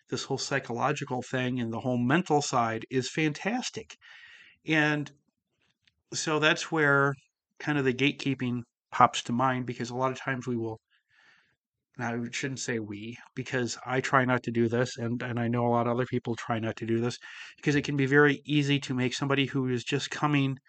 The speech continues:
to explore their, their kinky sex side to think of, you know,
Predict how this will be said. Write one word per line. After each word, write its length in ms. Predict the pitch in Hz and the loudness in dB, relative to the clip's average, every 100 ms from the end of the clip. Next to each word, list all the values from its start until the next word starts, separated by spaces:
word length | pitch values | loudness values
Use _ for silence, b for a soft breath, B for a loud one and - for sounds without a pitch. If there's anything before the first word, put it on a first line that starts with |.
| B B B B _ | B B B B _
to 140 | - 175 | -2 -2
explore 760 | - - - 156 160 160 156 | -2 -8 -4 -2 2 2 2
their, 540 | 147 151 151 147 151 143 _ _ _ _ _ _ - b b _ - | 2 2 4 4 2 -2 _ _ _ _ _ _ -20 b b _ -4
their 140 | 143 | -4
kinky 380 | 143 156 147 151 | -2 -6 -4 -4
sex 420 | - 175 - - | -2 -2 -2 -6
side 400 | 113 101 107 143 B B B _ _ - | -6 -6 -6 -8 B B B _ _ -8
to 760 | 165 156 156 151 156 151 147 - _ _ _ _ _ - | -2 0 2 2 2 0 -6 -16 _ _ _ _ _ -2
think 260 | 151 147 - | 0 0 -2
of, 500 | 139 143 143 143 139 - - - 151 - | 2 4 4 2 -2 -10 -20 -18 -16 -4
you 160 | 143 | -2
know, 300 | 131 131 - | -2 -4 -8